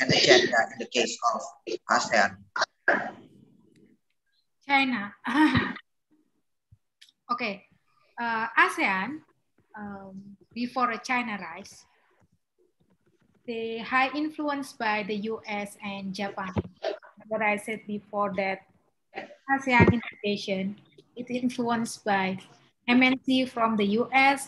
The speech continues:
Speaker 2: and the F D I from the Japan. And China now, the biggest partner, trade partner for asean. And in Indonesia, China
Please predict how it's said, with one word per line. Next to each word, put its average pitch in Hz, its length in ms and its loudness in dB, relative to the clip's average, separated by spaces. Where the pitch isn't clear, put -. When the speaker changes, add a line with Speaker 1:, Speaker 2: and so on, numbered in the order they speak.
Speaker 2:
and 214 240 0
the 202 240 2
F 214 160 -2
D 214 80 0
I 202 240 4
from 196 320 -6
the 185 160 -2
Japan. 190 320 -6
And 220 480 0
China 320 640 8
now, 196 480 4
the 202 80 4
biggest 262 720 6
partner, 240 640 6
trade 262 160 6
partner 220 560 6
for 233 240 4
asean. 208 560 4
And 208 640 4
in 359 160 4
Indonesia, 285 880 6
China 254 720 6